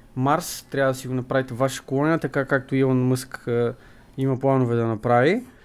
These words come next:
А, играта не е,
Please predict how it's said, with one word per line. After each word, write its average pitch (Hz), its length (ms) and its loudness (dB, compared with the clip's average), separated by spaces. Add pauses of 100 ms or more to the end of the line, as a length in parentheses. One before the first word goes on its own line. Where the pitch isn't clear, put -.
(600)
А, 165 500 8 (920)
играта 190 480 6
не 185 520 4
е, 165 100 2